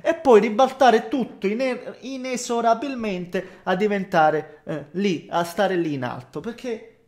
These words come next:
è, è strano, è stra-, è strano, è una questione strana. Cioè, oggi per esempio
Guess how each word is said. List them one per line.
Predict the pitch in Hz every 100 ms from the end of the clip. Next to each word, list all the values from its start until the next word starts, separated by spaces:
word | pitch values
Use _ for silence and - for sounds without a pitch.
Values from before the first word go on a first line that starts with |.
| _ _
è, | 214 240 226
è | 233
strano, | - 262 175 127
è | -
stra-, | - 220
è | 226
strano, | 220 262
è | 214
una | 233
questione | 247 247 294 262
strana. | 190 - 254 240 139 - - _ _
Cioè, | _ 240 175 - - _ _ _ _
oggi | 269 294 254
per | 226 214
esempio | 202 - 233 247 233 240 240 -